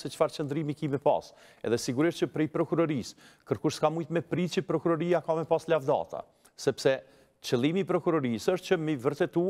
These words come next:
akuzat cilat i kanë dërguar në gjykat. Tash krejt loja është, kush ka me bind, do thot për këto pesë gjashtë vite që ka me zgjat ky gjykim, kush ka me bind trupin gjykues, që ta tre gjyqtarë dhe kanë një rezervë që po rrin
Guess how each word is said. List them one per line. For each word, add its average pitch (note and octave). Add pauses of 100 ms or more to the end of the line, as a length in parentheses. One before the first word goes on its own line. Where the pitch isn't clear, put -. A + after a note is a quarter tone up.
akuzat D#3
cilat D#3+
i C#3+
kanë D#3
dërguar D#3
në B2
gjykat. C#3 (340)
Tash B2
krejt G#3
loja F3
është, - (320)
kush -
ka G3+
me F#3+
bind, E3
do C3+
thot D#3+
për E3
këto E3
pesë D#3+
gjashtë C3+
vite A2
që -
ka D3
me B2+
zgjat D#3
ky A#2
gjykim, C#3+ (380)
kush G3
ka F#3
me F3+
bind F#3+
trupin E3+
gjykues, C3+
që C3
ta D3
tre -
gjyqtarë C#3
dhe A2+
kanë D3
një D3
rezervë B2
që -
po B2+
rrin B2+